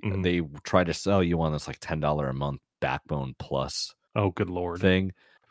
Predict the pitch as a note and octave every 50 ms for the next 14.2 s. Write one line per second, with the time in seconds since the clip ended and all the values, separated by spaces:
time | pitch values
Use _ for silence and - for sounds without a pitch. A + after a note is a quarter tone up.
0 | F#2+ F2+ E2 D#2+ A2 G#2 - - G2 F#2+ F#2 F2 F2+ F2 D#2+ E2 E2 D#2 D2+ D#2
1 | D#2 D#2 D#2 D2+ D2+ - D2 D2 D2 D2 D2 C#2 C#2+ C#2+ C2+ C2+ C#2+ - C#2+ -
2 | - - D#2 D2+ C#2+ - E2 D2 C#2 C#2+ C#2+ C#2+ C#2+ C#2+ C#2 - - - C#2+ C2+
3 | C#2 C2+ - - - D#2 D2+ D2 D2 C#2+ - - D2 C#2 C#2 - - D#2 D2 D2
4 | C#2 C#2 C2+ C#2+ C2+ - - C#2 C2+ C2+ D2 C#2 C#2 C2+ C2+ G#1+ - C2+ - -
5 | - - - - D2 C#2 C2+ B1+ C#2 C#2 C2+ - - C#2 C2 - - - D2 C2+
6 | B1+ C#2 C#2 C2+ C2 B1 C2 - - - - D2 C2+ C2+ - - - C#2 - -
7 | G2 G2 F#2 F2+ F2+ F2+ F2+ F#2 C#2+ C2 C2 D2 D2+ D2+ D2+ D#2 D#2+ - _ _
8 | _ _ _ _ _ _ _ _ _ _ _ _ _ - - - _ - G#2+ G2
9 | F#2 E2 E2 G2+ F2 E2+ E2 E2 D2+ - - _ _ _ _ _ _ - C3+ D#3
10 | D3+ D3+ D#3 E3+ E3+ B2 E2 E2+ D2+ - - E2+ D#2 C#2+ D2 C#2 - - D#2 D2
11 | C#2+ C#2+ D2 - E2 F2 F2 E2+ E2+ D#2+ D2+ D2+ D2+ - E2 - - D#2+ D2+ -
12 | D2 D2+ D#2 D2+ C#2+ - C#2+ - - - C#2 - - - C#2+ D2 - _ - F#2+
13 | G2+ - - _ _ _ _ _ _ _ _ _ _ _ _ _ _ _ - A2
14 | F#2 F#2+ F#2+ F2